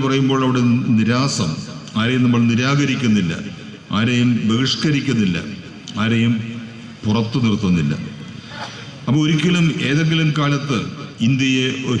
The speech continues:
ഹിന്ദു രാഷ്ട്രമായി ആരെങ്കിലും കണ്ടോ? ഹിന്ദു രാജാക്കന്മാരും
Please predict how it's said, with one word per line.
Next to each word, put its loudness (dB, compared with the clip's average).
ഹിന്ദു 2
രാഷ്ട്രമായി 2
ആരെങ്കിലും 2
കണ്ടോ? 2
ഹിന്ദു 2
രാജാക്കന്മാരും 2